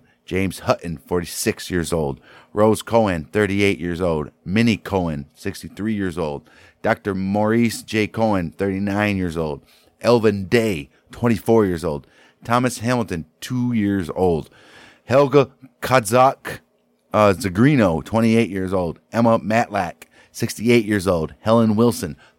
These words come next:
thirty-seven years old. And John Wilson, nine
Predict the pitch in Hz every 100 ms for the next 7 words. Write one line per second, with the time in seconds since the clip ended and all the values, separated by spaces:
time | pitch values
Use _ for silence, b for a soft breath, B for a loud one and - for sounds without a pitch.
0 | - 117 110 - 123 110 104 95 87 90
1 | 82 b b - 85 - 113 107 113 95
2 | 104 98 87 78 b - 85 92 101 95
3 | 90 82 71